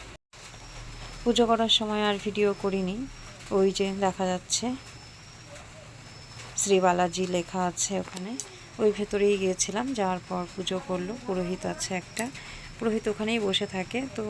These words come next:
সম্ভবত উনি সাউথের, দেখে তো ওরকমই মনে হলো। আর এখানে লেখাগুলো না সব সাউথের, ঠিক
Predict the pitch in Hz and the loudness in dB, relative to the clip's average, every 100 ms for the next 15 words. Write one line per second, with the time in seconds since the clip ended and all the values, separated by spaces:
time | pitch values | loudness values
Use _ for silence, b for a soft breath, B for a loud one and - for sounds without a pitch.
0 | 214 214 B B B - 247 240 240 233 | -4 -6 B B B 0 4 4 4 4
1 | 233 233 220 220 220 214 - 214 196 214 | 2 2 2 2 2 2 2 4 4 4
2 | - 196 208 202 196 208 196 196 208 208 | 4 2 2 0 -2 -2 0 0 0 0
3 | 202 185 190 190 180 208 269 214 202 208 | 2 2 2 0 0 0 0 0 2 0
4 | 226 220 196 202 233 226 233 220 214 - | 0 0 0 2 0 2 0 0 -2 -4
5 | B B B - - 220 - 214 190 185 | B B B -4 0 0 0 2 4 4
6 | 190 180 220 | 0 -2 -6